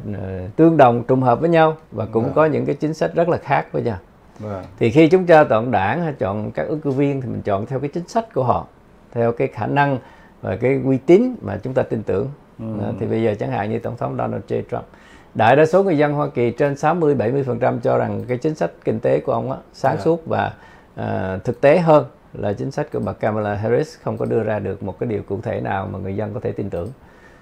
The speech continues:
Speaker 1: Thì chúng ta bỏ theo cái chính sách thôi chứ, chứ hẳn là chúng ta, à, gọi là cuồng Trump hay là chỉ có, à, à, ghét Trump vân vân. Thì, à, tôi thích cái bài, à, ông, à, Bằng Phong,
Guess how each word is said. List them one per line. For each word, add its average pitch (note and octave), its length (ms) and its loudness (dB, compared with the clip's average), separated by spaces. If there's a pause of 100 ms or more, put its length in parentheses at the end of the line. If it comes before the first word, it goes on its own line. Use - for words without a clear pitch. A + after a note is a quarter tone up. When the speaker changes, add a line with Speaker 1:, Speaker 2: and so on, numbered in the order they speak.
(160)
Speaker 1:
Thì D#3 100 4
chúng F#3+ 140 6
ta F#3+ 100 10
bỏ D3 280 8
theo E3 160 6
cái F3 100 0
chính F#3+ 160 -2
sách A3 220 4
thôi E3+ 220 6
chứ, F3+ 180 -2
chứ G3 120 2
hẳn D#3 220 4
là F3 120 2
chúng D#3+ 160 0
ta, C#3+ 280 2 (160)
à, A2 360 0 (200)
gọi A2+ 200 0
là A2 100 0
cuồng A2 460 2
Trump D3 360 4
hay C#3+ 120 0
là G#2+ 180 -2
chỉ G#2+ 200 -6
có, D3 220 -2 (400)
à, G#2+ 480 -2 (500)
à, G2 340 -6
ghét F3+ 340 4
Trump D#3 340 2
vân D3 120 -2
vân. D#3+ 200 4 (380)
Thì, A2+ 240 -2
à, G2+ 260 0 (240)
tôi C3+ 140 4
thích F3+ 220 0
cái E3 100 0
bài, G#2 500 0
à, E2+ 240 -8
ông, A#2 300 -2
à, A#2 160 -6
Bằng G#2+ 280 -8
Phong, A#2+ 240 -4